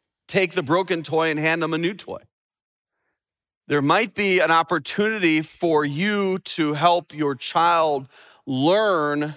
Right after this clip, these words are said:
this lesson that we're gonna learn today. That we're not talking about swapping something out. We're talking about transforming something that is broken or sorrowful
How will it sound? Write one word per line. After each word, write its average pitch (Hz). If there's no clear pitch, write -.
this 180
lesson 170
that 156
we're 156
gonna 143
learn 123
today. 127
That 127
we're 139
not 180
talking 214
about 165
swapping 190
something 156
out. 160
We're 170
talking 185
about 156
transforming 165
something 185
that 156
is 143
broken 160
or 135
sorrowful 180